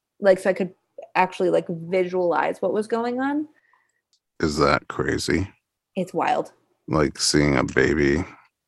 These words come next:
Speaker 1: It's
Speaker 2: literally
Speaker 1: nuts.
Speaker 2: starting to emerge from your
Speaker 1: Yeah.
Speaker 2: body.
Speaker 1: So cool. Like I said, the nurse was amazing. We had a really cool residents that came in that were just so great,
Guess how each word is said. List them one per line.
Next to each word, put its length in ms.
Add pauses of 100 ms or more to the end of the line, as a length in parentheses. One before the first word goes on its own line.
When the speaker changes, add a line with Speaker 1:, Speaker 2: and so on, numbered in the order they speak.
Speaker 1:
It's 260
Speaker 2:
literally 520
Speaker 1:
nuts. 100
Speaker 2:
starting 400
to 120
emerge 440
from 260
your 120
Speaker 1:
Yeah. 80
Speaker 2:
body. 460 (260)
Speaker 1:
So 260
cool. 300 (760)
Like 120
I 40
said, 200
the 60
nurse 280
was 120
amazing. 580 (440)
We 100
had 140
a 40
really 380
cool 520
residents 720 (140)
that 160
came 260
in 340 (220)
that 120
were 120
just 320
so 200
great, 480